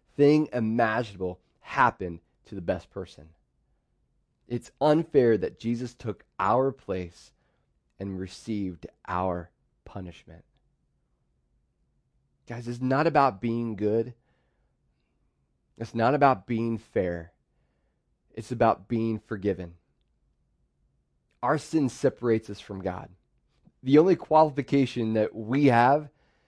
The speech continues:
is that we have to admit that we are a sinner, and Jesus came to take our place. So he died in our place, and then he rose from the dead to defeat the power of sin, of death, and hell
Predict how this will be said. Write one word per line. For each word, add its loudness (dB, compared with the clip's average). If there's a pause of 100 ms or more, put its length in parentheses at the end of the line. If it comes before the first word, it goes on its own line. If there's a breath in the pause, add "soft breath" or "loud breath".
(140)
is 0
that 4
we 0
have 6
to -2
admit 2
that 0
we 0
are 4
a 0
sinner, -12 (500)
and -2
Jesus 0
came -6 (240)
to -6
take 0
our 4
place. -2
So -10
he -4
died 6
in 0
our 0
place, -6
and -4
then 4
he -8
rose 0
from -8
the 0
dead 2 (300 soft breath)
to -6
defeat -6 (200 soft breath)
the -4
power 6
of -8
sin, -2 (180)
of -12 (280)
death, 6 (120)
and -4
hell 2